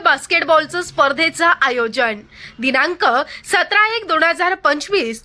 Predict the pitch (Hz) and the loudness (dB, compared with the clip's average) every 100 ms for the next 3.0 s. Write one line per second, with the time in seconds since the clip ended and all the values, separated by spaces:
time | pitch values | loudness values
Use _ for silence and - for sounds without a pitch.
0 | - 302 294 302 311 320 359 294 285 330 | -2 0 0 0 -2 -2 -2 -2 -2 0
1 | 370 381 440 440 403 311 302 302 311 330 | 2 2 0 0 -2 0 0 2 2 0
2 | 359 294 311 339 392 240 226 - 294 | 0 0 -2 0 -2 -2 -8 -6 -2